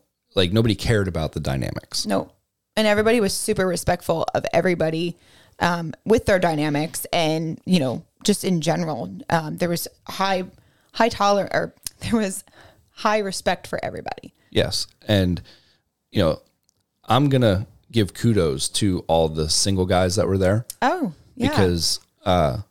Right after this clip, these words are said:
Speaker 2: Probably the best represented of their dynamic.
Speaker 1: Yes, because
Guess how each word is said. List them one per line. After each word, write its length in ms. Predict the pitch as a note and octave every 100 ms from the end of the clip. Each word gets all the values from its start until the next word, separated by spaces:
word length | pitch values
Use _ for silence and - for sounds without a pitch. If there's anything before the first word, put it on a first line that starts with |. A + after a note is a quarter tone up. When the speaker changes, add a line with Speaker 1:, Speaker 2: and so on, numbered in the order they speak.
| _ _ -
Speaker 2:
Probably 260 | A3+ D4 D4
the 120 | A3+
best 460 | E3 - G3+ G#3+ F#3+
represented 800 | F#3 F#3+ F#3+ F#3 F3+ F3+ F3 - -
of 320 | G3 F#3 F3 - _ _ _ _ -
their 720 | D#3 E3 F#3+ F#3+ F#3 F3 - - - G3+
dynamic. 640 | F3 D#3+ D3 - - - - _ _
Speaker 1:
Yes, 280 | A2 - -
because 580 | - G2 A2 F#2 E2+